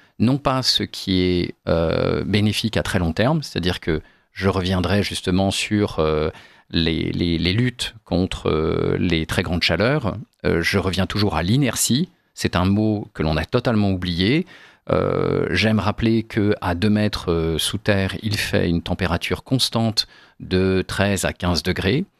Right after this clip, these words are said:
que cette, euh, cette ressource est à peine utilisée, qu'on en fait tous, euh, ou en tout cas beaucoup d'entre nous en font, euh, l'expérience. Il suffit de,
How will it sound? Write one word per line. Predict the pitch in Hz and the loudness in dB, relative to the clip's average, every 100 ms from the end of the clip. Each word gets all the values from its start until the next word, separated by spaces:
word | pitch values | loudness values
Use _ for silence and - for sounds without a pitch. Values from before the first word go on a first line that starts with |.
| _ - - | _ -20 -6
que | - | -2
cette, | 123 - 131 - | 0 0 -4 0
euh, | 110 101 98 92 87 | 2 4 2 2 0
cette | - 92 - | 0 -2 -2
ressource | - 151 - 143 - - - - | -2 -2 0 0 0 0 -2 -6
est | - 90 - | -12 -12 -4
à | 147 | -4
peine | 147 - 135 110 90 | -2 0 2 2 0
utilisée, | 113 - 95 82 92 139 - - - - | -4 -2 -2 0 2 0 -4 -16 -20 -2
qu'on | 123 127 | 0 2
en | 123 | 0
fait | - 123 | -2 -2
tous, | - 208 196 - - - | 0 0 -2 -6 -10 -2
euh, | 101 92 | 0 2
ou | 95 98 | 2 0
en | 101 | -2
tout | - | 0
cas | 101 | 0
beaucoup | 101 - 143 | 0 0 0
d'entre | 123 - 117 | 0 2 2
nous | 113 107 - - | 2 -2 -10 -4
en | 92 | -2
font, | - 113 104 95 | 0 2 4 4
euh, | 80 78 50 50 95 | 4 2 0 0 0
l'expérience. | 92 - 104 90 98 98 - | 0 -2 -2 0 2 2 0
Il | 90 | 0
suffit | - 110 117 | 0 2 0
de, | 104 92 85 | 2 2 0